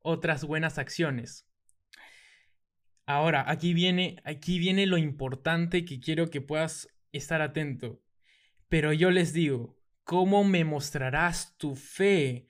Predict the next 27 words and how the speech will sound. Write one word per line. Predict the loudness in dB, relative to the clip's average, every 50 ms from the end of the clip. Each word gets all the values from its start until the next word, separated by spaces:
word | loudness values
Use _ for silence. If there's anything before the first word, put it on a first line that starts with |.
| _ _ _ _
si | -18 -12 -4 -2 -2
no | 0 0 0
haces | 0 0 0 -2 -4
buenas | -2 -2 -2 0 0 -2 -2 -4
acciones? | -8 -8 -6 -4 -4 -2 -2 -2 -4 -6 -10 -12 -16 -20 _ _ -20 -20 -20 -20 _ -2
Yo | 2 2 4
les | 4 2 2 2
mostraré | 0 0 0 0 -2 -2 0 0 0 0
mi | 0 -2
fe | -4 -4 -2 0 0 0
con | 0 -2 -2 -2
bue-, | 0 -2 -2 -4 -8 -12
con | -6 -4 -4 -2 -2
mis | -4 -4 -4
buenas | -2 -2 -2 -2 -2 -2 -4
acciones. | -8 -10 -10 -10 -8 -6 -6 -6 -6 -8 -10 -14 -16 -18 -20 -20 -20 -20 -16 -6
Tú | -2 0 0
dices | 0 0 0 -2 -2 -2
tener | -2 -4 -2 0 0 0 -2
fe | -4 -4 -4 -2 -2 -2 -2
porque | -4 -6 -4 -4 -4 -6
crees | -4 -2 -2 -2 -2 -2 -4
que | -2 0 0
hay | 0 2
un | 0 -2
solo | -2 -2 0 0 2 0 0
Dios. | 0 0 -2 -2 -2 -4 -6 -14 -18 _